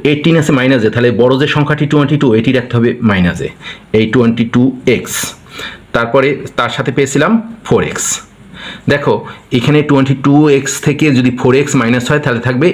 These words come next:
এইটিন এক্স, কারণ টোয়েন্টি টু এক্স আছে মাইনাসে আর ফোর এক্স আছে প্লাসে। আর এই দুইটি যদি গুণ করা হয় তাহলে হবে টু-, আহ, আহ, এইটি এইট এক্স এবং এক্স, এক্স স্কয়ার। এইটি এইট এক্স স্কয়ার, অর্থাৎ এই প্রান্তীয় রাশি দ্বয়ের গুণফল আমরা পাবো।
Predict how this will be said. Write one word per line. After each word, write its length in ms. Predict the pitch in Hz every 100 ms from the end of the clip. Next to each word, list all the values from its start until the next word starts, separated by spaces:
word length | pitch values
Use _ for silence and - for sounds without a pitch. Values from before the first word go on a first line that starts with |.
| -
এইটিন 320 | 151 147 123
এক্স, 200 | - - - -
কারণ 160 | 113 139 151
টোয়েন্টি 240 | 131 120
টু 120 | 123 135 131 127
এক্স 140 | 127
আছে 120 | 127 139
মাইনাসে 420 | 123 131 135 233 - - - -
আর 80 | 110 -
ফোর 120 | 123 123
এক্স 160 | -
আছে 220 | 127 127 220 - -
প্লাসে। 320 | 110 - 139 - - - - - -
আর 220 | - 107 92 -
এই 120 | 147 160
দুইটি 160 | 180 185
যদি 100 | 165
গুণ 200 | 131 160 185
করা 140 | 143 101
হয় 120 | 82 78
তাহলে 220 | 117 117
হবে 200 | 123 160 160
টু-, 100 | 127
আহ, 80 | 123
আহ, 680 | 117 - 113 117 - -
এইটি 220 | 131 127 151 -
এইট 260 | 131 175 185 - - 143
এক্স 100 | 143
এবং 140 | 127 123 175
এক্স, 120 | 117
এক্স 180 | 117 - 104
স্কয়ার। 220 | - 76 - - - - - - - - - 117
এইটি 360 | 117 117 - 139 110
এইট 160 | 151 226 -
এক্স 200 | 117 123 -
স্কয়ার, 220 | - 76
অর্থাৎ 260 | 76 - 151
এই 80 | 143 123
প্রান্তীয় 320 | 117 110 117
রাশি 200 | 101 -
দ্বয়ের 180 | 101 90
গুণফল 260 | 95 90 90
আমরা 160 | 85 85
পাবো। 160 | -